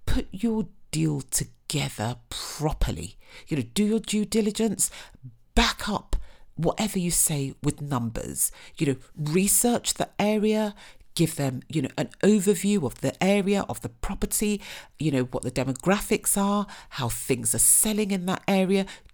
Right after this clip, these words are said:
Do all of that, present it well. They will bite your hand off. Now, I'm actually quite sorry, but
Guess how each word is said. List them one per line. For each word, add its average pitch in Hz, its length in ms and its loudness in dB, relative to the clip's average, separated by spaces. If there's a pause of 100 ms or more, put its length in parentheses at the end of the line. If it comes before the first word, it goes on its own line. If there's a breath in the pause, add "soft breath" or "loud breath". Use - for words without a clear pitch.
Do 196 380 0 (220)
all 170 200 2
of 135 120 -2
that, 113 240 -4 (100)
present 127 760 -2
it 113 160 -6 (140)
well. 98 320 -6 (320 loud breath)
They 123 140 0
will 131 240 -6 (120)
bite 117 380 -4 (180)
your 117 360 -2 (120)
hand 113 460 -10 (180)
off. - 360 -12 (400)
Now, 147 420 0 (240)
I'm 190 420 0
actually - 340 -8
quite - 280 -12
sorry, 147 640 -2
but - 500 -6